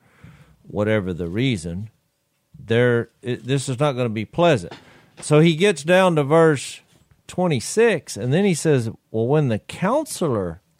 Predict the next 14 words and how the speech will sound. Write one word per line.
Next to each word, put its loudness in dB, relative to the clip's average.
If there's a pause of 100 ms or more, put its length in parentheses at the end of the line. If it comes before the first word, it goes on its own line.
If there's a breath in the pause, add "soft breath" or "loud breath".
comes, -6
whom 0
I 2
will -2
send -4
to -8
you -4
from -6
the -6
Father, -4 (680 soft breath)
the 0
Spirit 0
of -8
truth -6